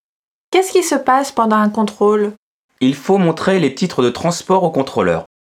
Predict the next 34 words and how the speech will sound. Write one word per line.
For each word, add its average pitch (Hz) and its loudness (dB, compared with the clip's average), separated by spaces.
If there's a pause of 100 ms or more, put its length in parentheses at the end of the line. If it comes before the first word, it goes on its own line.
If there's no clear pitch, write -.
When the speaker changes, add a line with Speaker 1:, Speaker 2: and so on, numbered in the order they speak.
(200)
Speaker 2:
Si - -6
vous 113 0
en 104 0
avez 95 0
un, 135 2
il 185 0
ne 180 0
se 180 -2
passe 190 -2
rien. 82 -4 (420)
Par - -4
contre, 135 0
si 139 -8
vous 117 0
n'en 101 0
avez 92 0
pas, 120 0
vous 127 -4
devez 107 0
payer 104 0
une 98 2
amende. 98 -2 (2000)
Speaker 1:
Où 247 4
est-ce 330 -2
qu'on 320 0
peut 277 -2
acheter 254 0
des 247 0
titres 247 -6
de 214 0
transport 254 -2
dans 202 0
votre 202 -4
ville ? 202 0